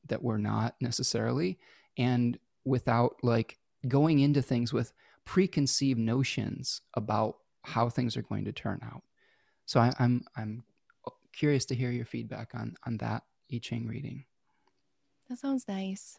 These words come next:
Speaker 2: I like that. We should do that. I wanted, that's kinda, it sounds like my goal to be that way, like, all the time, but it's just very difficult for me to loosen my grip,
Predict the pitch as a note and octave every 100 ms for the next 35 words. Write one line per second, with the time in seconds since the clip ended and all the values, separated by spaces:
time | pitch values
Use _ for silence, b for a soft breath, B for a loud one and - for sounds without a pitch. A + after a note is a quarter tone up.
0 | - A#3 A3+ - F3+ F3 F3 - A#3 A3+
1 | A3+ G#3 F#3+ D#3+ D3+ G3+ A#3 A#3 G#3 G#3+
2 | - B3 A#3+ G#3 B3 B3 B3+ A#3+ A3 F#3+
3 | F#3+ G3 - F#3 F#3 E3+ E3 E3+ E3 D#3+
4 | D3+ D#3 E3+ F3 F3 D#3+ D#3 - D#3+ D#3
5 | D3 C#3+ D3 D3+ - D#3+ - - D3+ D#3
6 | D3 D3 - D3+ D3 D3 D3 G3